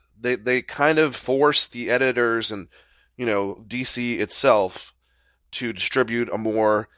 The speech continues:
happy, cheesy version of Batman that was presented beforehand, where he was murdersome, and he was, like, literally a part of the police department at one point, and you know, it was, it was very, very different,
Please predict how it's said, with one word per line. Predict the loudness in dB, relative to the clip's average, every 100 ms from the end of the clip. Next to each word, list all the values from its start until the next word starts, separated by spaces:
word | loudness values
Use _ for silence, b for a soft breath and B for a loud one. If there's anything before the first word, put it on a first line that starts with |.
| _ -6
happy, | 0 0 0 -8 -8 -10 -14 _ _ _ _ _ _ _ _
cheesy | 0 2 2 0 -2 -6
version | -6 0 2 2 -2 2
of | 2 2 0 -12 _ _ _
Batman | 4 4 4 -2 -2
that | -4
was | -6
presented | -8 -6 -6 -6
beforehand, | -10 0 4 4 4 0 -2 b b b b b
where | 0 2
he | 2
was | 0 2
murdersome, | 4 6 4 2 0 0
and | -2
he | -2
was, | 0
like, | 0 0
literally | 0 0 2
a | 0
part | 2 0
of | 0
the |
police | -4 -4 -4 -8
department | -4 -2 -2 -2
at | -4
one | -4 -8
point, | -6 -4 -4 -6
and | -14 b b b b b
you | -2 2
know, | 4 4
it |
was, | 2 0
it | -2 0
was | -2 -2
very, | 4 6 6 4
very | 2 0
different, | 0 -4 -6 -14 -14